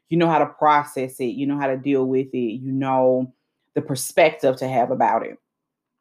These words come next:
And so I'm hoping in this podcast, that's what I'm able to give you, um, a space to where we can really sit down and, like, talk about how it feels. Um, 'cause yes, it sucks sometimes the way it feels when it comes up. And a lot of times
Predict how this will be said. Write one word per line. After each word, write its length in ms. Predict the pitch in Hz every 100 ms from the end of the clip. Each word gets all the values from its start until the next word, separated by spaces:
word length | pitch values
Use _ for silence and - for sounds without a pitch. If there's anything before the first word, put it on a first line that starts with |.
| _ 185
And 100 | 175
so 80 |
I'm 100 | 185
hoping 720 | 165 233 269 208 180 165 165 165 - - - -
in 280 | 202 233 214
this 220 | 175 165
podcast, 560 | 165 143 143 160 147 143
that's 160 | 165
what 80 | 165
I'm 60 | 139
able 180 | 156
to 80 | 143
give 320 | 139 147 165
you, 420 | 185 190 185 180 156
um, 180 | 147
a 80 | 139
space 600 | - - 165 156 160 -
to 100 | -
where 680 | 151 151 143 143 143 139 131 -
we 100 | 156
can 180 | 165 156
really 260 | 156 156 165
sit 280 | 165 196 170
down 380 | 208 233 165
and, 120 | 143 147
like, 200 | 147 -
talk 140 | 160
about 240 | 165 156
how 160 | 175 170
it 100 | 131
feels. 720 | - 180 208 247 311 311 - _ _ _ _
Um, 180 | 170 170
'cause 240 | 165 156 151
yes, 340 | 214 370 -
it 180 | 208 208
sucks 360 | - - 466 -
sometimes 500 | 147 143 135 139 -
the 60 |
way 200 | 143 131
it 140 | 131 -
feels 500 | 135 131 123 131 143
when 100 | 135
it 120 | 131
comes 280 | 135 135 135
up. 220 | 127 135
And 80 | 139
a 60 |
lot 200 | 175 339
of 80 | 392
times 300 | 220 175